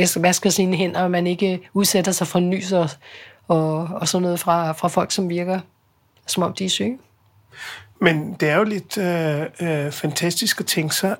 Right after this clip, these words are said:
Speaker 2: at, øh, vi har sådan en sygdom, som opstår et eller andet sted. Man kan jo
Speaker 1: Mm.
Speaker 2: faktisk finde ud af, at den er opstået et bestemt sted, og man kan også finde ud af, hvad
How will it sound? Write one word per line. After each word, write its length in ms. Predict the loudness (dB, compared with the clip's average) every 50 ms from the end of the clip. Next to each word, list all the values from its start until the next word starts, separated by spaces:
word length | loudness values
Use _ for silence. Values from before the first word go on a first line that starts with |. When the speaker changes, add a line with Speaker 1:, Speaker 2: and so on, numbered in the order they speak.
| -6
Speaker 2:
at, 340 | -4 -2 -2 -2 -2 -2 -2
øh, 320 | -2 0 0 -2 -4 -4 -4
vi 60 | -4
har 240 | -2 0 0 -2 0
sådan 180 | 0 0 0
en 120 | 2 2 0
sygdom, 520 | 0 0 0 0 0 0 0 0 -2 -4
som 300 | -4 -2 -2 -2 -2 0 2
opstår 560 | 2 2 2 2 0 2 2 0 0 -2 -2
et 80 | -2 -2
eller 180 | 0 0 0
andet 180 | 0 -2 -2 -2
sted. 280 | -2 0 0 0 0
Man 200 | 0 0 -2 -2
kan 80 | 0 0
jo 60 | 0
Speaker 1:
Mm. 60 | 0
Speaker 2:
faktisk 460 | 2 0 0 0 0 0 -2 -2 -2 -4
finde 280 | -2 0 0 2 2
ud 80 | 2 2
af, 120 | 2 0 0
at 100 | -2 -2
den 80 | -2 -2
er 40 |
opstået 720 | 0 0 0 0 -2 0 0 0 0 0 -2 -2 -4 -4 -6 -6
et 180 | -6 -4 -4
bestemt 400 | -2 -4 -2 -2 -2 -4 -4 -4
sted, 260 | -4 -2 0 0 0
og 160 | 0 -2 -2 -2
man 140 | -2 -2
kan 100 | -2 -2 -2
også 140 | -2 -2 -2
finde 200 | -2 -2 0 0
ud 80 | -2 -2
af, 120 | -2 0
hvad 180 | 0 0 0